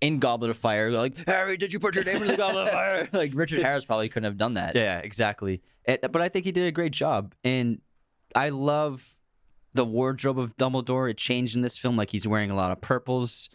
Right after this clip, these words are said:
Speaker 2: In the first film, d-, they dressed Dumbledore as, like,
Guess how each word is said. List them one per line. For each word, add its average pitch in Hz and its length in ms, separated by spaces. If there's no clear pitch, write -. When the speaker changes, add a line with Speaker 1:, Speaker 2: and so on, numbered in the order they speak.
Speaker 2:
In 113 100
the 143 80
first 135 320
film, 123 320
d-, 127 160
they 139 140
dressed 139 400
Dumbledore 123 720
as, 110 360
like, 107 340